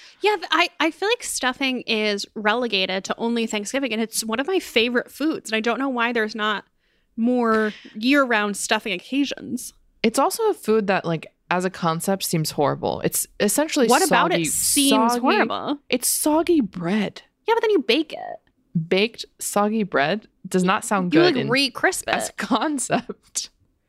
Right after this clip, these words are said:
Speaker 2: I mean, it's delicious. It's my
Speaker 1: Justice
Speaker 2: favorite
Speaker 1: for
Speaker 2: food.
Speaker 1: stuffing.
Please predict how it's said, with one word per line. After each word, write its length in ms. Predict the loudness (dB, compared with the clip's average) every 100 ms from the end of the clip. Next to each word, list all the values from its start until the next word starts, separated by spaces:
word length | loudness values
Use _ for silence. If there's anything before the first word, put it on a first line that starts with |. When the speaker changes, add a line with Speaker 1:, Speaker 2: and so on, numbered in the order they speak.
| _ _ _ _ _ -10 -4
Speaker 2:
I 60 |
mean, 180 | -2 -2
it's 100 | -4
delicious. 500 | 0 2 2 -2 -2
It's 60 | 2
my 120 | 2
Speaker 1:
Justice 220 | 2 0
Speaker 2:
favorite 160 | 2 0
Speaker 1:
for 60 | 2
Speaker 2:
food. 60 |
Speaker 1:
stuffing. 440 | 2 0 -4 -8